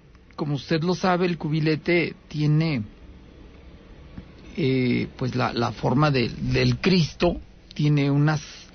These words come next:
eh, capillas en la parte superior, se puede ascender, no todos tienen la oportunidad de, de, de subir, tiene unas escaleras, eh, hay una pequeña capilla como para celebrar una,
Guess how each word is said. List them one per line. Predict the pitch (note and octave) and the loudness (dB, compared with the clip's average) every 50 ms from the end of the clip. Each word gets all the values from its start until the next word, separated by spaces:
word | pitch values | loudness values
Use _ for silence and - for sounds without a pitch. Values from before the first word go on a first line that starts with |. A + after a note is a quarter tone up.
| - - - - - - - - - - | -20 -20 -20 -20 -20 -20 -20 -12 -6 -2
eh, | - - - - - - - - | -2 0 0 0 0 -2 -2 -2
capillas | - - - - - F#3 F3+ D#3+ C#3+ D3 D3+ C#3+ C3+ A#2+ - - - - - | -2 -2 -2 0 2 4 4 4 4 2 2 0 0 -4 -8 -14 -18 -16 -10
en | D3 C3+ D#3 | -8 -6 -6
la | - | -4
parte | B2 - C3+ C3 B2+ - C#3+ | -2 0 0 0 0 0 -2
superior, | - - C3 - - C3 C3+ C#3+ D3+ E3 G3 | -2 -2 -2 0 0 2 4 4 4 4 2
se | G3 - F3 | 2 0 -2
puede | D3 - D3+ D3 D3+ D3 | -2 0 0 2 2 2
ascender, | D3 C#3+ - D3+ C#3+ C#3+ C3+ D#3+ G3+ G#3 | 0 0 0 0 2 2 4 4 2 4
no | G3 D#3+ C#3+ A2 | 4 4 2 2
todos | - C3+ C3 C3+ C3 - | 2 0 0 0 -2 -4
tienen | - B2 C3 C#3 C3+ | -2 0 2 2 2
la | C3 B2 | 2 2
oportunidad | B2 C3 B2+ B2+ C#3 C#3 C#3+ C#3+ C3 C3+ C3+ B2+ | 0 0 -2 0 2 2 4 4 4 2 2 0
de, | C#3 C#3 - - | 0 -2 -2 -4
de, | - B2+ A2 - | -4 -4 -4 -4
de | - - - B2+ A#2 | -6 -8 -10 -10 -10
subir, | - - B2 A2 - B2+ C3+ - - - - - - - - - - - - - | -6 -4 -2 0 2 2 0 0 -2 -8 -16 -16 -16 -18 -18 -18 -18 -18 -12 -4
tiene | - C#3+ C3+ C#3 C#3+ | 0 2 2 4 4
unas | C#3+ C#3+ C#3 C3 C3 A#2 - C3 | 4 4 4 2 2 0 -2 -6
escaleras, | A#2+ - - - B2 B2+ C#3 D3 D3 D#3 E3+ E3+ E3 D3+ - - - - - - - - - - - - - - | -8 -8 -6 -6 -2 0 0 2 2 4 4 2 2 0 -4 -10 -18 -20 -20 -20 -20 -20 -18 -18 -18 -12 -6 -4
eh, | - | 0
hay | - D3+ D#3 | 2 2 4
una | D#3 D#3+ E3+ D#3+ | 4 4 4 2
pequeña | - - D#3 C3 A#2+ - D#3+ E3+ G3+ A3+ B3 A3 | 0 -2 -4 -4 -2 0 2 2 4 4 2 2
capilla | - - B2 - - D3 C3+ C3 E3 E3+ | -2 -6 -10 -8 -6 -6 -4 -2 -4 -4
como | - D#3 D3 C3+ A#2+ | -2 -2 -4 -4 -2
para | - C3 B2 A#2+ B2 | -4 -4 -4 -4 -6
celebrar | - - D3 B2+ C3 B2 C3 C3+ C3+ D3 | -6 -4 -4 -2 -2 0 0 0 2 2
una, | D3+ D3+ D3+ D3+ D3 C3+ A2+ G2+ - | 4 4 4 4 2 2 0 -2 -6